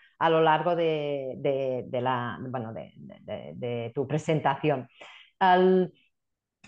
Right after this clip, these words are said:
entiendo, ¿no? Que los pacientes, ¿no? Hacéis una valoración solo de los pacientes que, ah,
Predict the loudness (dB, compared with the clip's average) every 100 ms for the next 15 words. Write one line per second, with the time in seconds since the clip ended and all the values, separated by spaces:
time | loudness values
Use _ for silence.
0 | 2 2 6 6 6 4 2 2 2 2
1 | 2 0 0 -2 -2 0 0 2 2 0
2 | -2 -4 -8 -8 -2 0 2 4 4 4
3 | 4 4 4 4 2 0 0 0 -6 _
4 | -4 0 2 0 0 0 0 -2 -2 -2
5 | 0 -2 0 -2 -4 -4 -2 0 2 0
6 | -2 0 2 2 2 0 -2 -4 -10